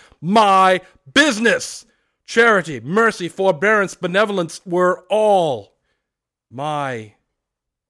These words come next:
business. The dealings of my trade were but a drop of water in the comprehensive ocean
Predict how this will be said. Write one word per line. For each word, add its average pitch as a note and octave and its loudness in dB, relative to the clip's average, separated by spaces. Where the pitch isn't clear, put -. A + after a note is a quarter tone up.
business. - -18
The C#3 -14
dealings D#3+ -10
of C3+ -10
my C3 -10
trade B2 -14
were A#2 -14
but B2+ -12
a C3 -12
drop D#3 -10
of C3+ -18
water C#3 -8
in B2 -14
the B2 -14
comprehensive E3+ -12
ocean G3 -6